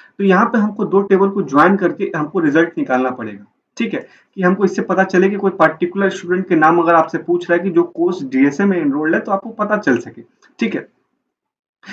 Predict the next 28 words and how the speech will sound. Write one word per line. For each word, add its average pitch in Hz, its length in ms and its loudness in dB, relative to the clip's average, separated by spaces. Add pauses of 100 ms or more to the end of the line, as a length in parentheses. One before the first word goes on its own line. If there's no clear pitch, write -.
(540)
उसी 220 180 0
तरह 226 320 2 (340)
हम 190 160 6
लोग 226 140 4
यहाँ 196 160 6
पे - 260 -10
ये 190 280 0
मत 240 140 4
समझिएगा 214 380 -2
कि 226 100 0
दो 180 180 6
ही 214 100 4
table 202 260 2
को 202 120 -2
ज्वाइन 165 280 2
कर 170 100 0
सकते - 340 -4
हैं, 170 60 0
यहाँ 190 140 2
पे 214 120 -6
multiple 190 500 0
table 185 260 4
भी 185 140 0
आप 156 160 2
ज्वाइन 139 260 2
कर 147 120 -2
सकते 151 320 -6
हैं। - 100 -6